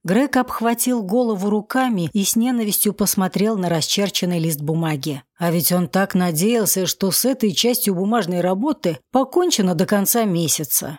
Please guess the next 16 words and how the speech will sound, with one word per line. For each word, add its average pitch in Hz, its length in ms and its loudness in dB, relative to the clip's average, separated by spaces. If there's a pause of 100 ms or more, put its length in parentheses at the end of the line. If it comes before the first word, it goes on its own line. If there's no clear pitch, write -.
Может, 190 540 0
Ник 175 500 -2
прав, 208 520 2
и 208 100 -2
Грег 208 380 0
действительно 226 760 0
постарел, 208 760 0
и 196 120 -2
пора 247 480 2
бы 226 120 2
уступить 240 480 0
место 220 420 2
другому, 185 760 0
более 226 460 2
сильному 180 580 0
волку. 170 600 -2